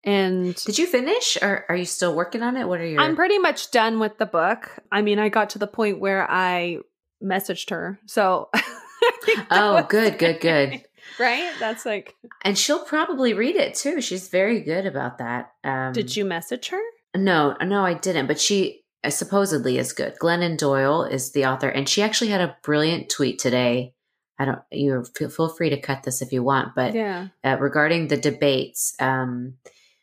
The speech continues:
Speaker 2: she said that it was a great example of how white men are allowed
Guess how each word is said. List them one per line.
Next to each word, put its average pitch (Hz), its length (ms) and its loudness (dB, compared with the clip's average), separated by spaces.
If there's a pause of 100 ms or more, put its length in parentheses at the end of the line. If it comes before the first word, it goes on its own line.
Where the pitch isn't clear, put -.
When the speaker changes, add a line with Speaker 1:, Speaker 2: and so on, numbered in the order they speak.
(100)
Speaker 2:
she - 240 -2
said 131 680 0 (180)
that 135 520 0 (160)
it 135 120 2
was 143 180 2
a 139 60 0
great 143 340 2
example 131 760 0
of 123 160 -2
how 120 600 -2
white 135 320 0
men 135 380 0
are 120 180 0
allowed 123 540 0